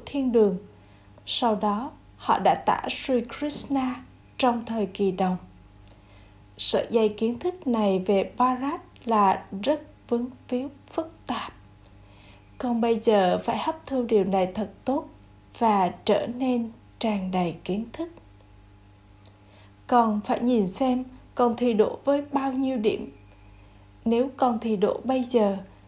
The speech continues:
con sẽ thi đỗ mỗi chu kỳ. Con phải học trong khi đang sống ở nhà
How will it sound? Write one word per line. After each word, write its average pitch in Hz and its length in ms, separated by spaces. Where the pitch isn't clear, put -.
con 214 300
sẽ - 260
thi 277 160
đỗ - 240
mỗi 247 380
chu 277 260
kỳ. 208 280
Con 226 200
phải 226 280
học - 320
trong 262 220
khi 254 260
đang 240 360
sống 247 340
ở - 240
nhà 240 380